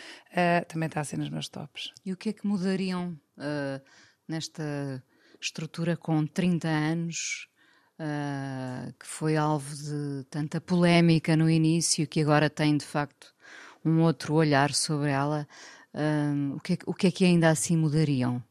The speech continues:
Speaker 2: António, para dar tempo à Madalena para pensar, que está em casa?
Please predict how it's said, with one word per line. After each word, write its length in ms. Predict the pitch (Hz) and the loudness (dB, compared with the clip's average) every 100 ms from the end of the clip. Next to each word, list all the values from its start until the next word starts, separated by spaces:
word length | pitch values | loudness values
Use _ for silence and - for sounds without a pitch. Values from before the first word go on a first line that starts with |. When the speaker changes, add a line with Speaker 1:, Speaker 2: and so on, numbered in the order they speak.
| _ | _
Speaker 2:
António, 540 | 143 139 143 135 135 127 _ - | -2 0 0 0 0 -4 _ -8
para 120 | 151 | -4
dar 220 | 151 143 | -4 -2
tempo 280 | - 135 143 | -2 0 2
à 60 | |
Madalena 420 | 143 139 139 135 131 | 2 2 2 2 0
para 160 | 139 | -4
pensar, 400 | - 131 - 131 | -4 -2 -2 -4
que 80 | - | 0
está 140 | 147 | 2
em 100 | 143 | 4
casa? 400 | 139 139 127 131 | 6 4 4 0